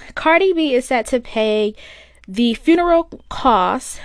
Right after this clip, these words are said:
for the Bronx fire victims. And I just wanted to quickly touch on this because I felt like that's dope. You know what I mean? Like, sometimes people do things and I'm like, "Yeah, that's how you do it." Um,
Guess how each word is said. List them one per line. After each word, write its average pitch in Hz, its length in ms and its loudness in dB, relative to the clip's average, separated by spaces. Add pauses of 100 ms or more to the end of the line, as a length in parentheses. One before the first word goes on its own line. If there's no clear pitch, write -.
(120)
for 226 400 4
the 214 320 -4
Bronx 220 440 0
fire 220 300 2
victims. 208 680 -4
And 214 200 -2
I 392 60 2
just 440 160 0
wanted 370 260 2
to 294 80 0
quickly 254 800 2 (480)
touch 247 260 2
on 233 180 2
this 233 220 0
because 208 720 -2
I 208 180 2
felt 220 380 -4
like 196 600 -2 (560)
that's 190 240 0 (200)
dope. 190 380 4 (380)
You 262 120 -2
know 277 120 2
what 269 100 2
I 269 80 0
mean? 247 320 0
Like, 190 460 0
sometimes 311 500 -4
people 226 220 -4
do 208 200 -4
things 208 280 -4
and 214 80 -4
I'm 214 120 -2
like, 190 240 -6
"Yeah, 147 380 -6 (100)
that's 285 200 0
how 262 80 -2
you 175 160 -4
do 117 160 -8
it." - 180 -10 (480)
Um, 180 640 -2